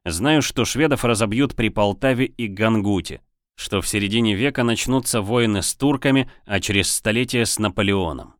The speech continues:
Знаю, что Эйлер, Ломоносов и Суворов ещё не родились, а Рембрандт и Гюйгенс уже умерли».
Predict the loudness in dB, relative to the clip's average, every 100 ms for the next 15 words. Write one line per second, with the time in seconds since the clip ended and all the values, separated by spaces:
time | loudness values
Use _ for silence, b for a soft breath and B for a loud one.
0 | _ _ _ -12 -8 -2 0 2 0 0
1 | -2 -2 -2 2 2 2 2 2 2 2
2 | 2 2 -2 -2 -4 -2 -2 0 2 2
3 | 0 -2 0 0 2 0 0 0 2 0
4 | 0 -2 0 0 0 2 2 0 -2 -2
5 | -2 -2 0 0 2 2 0 -2 -4 -4
6 | -2 -4 0 0 0 -4 -10 -18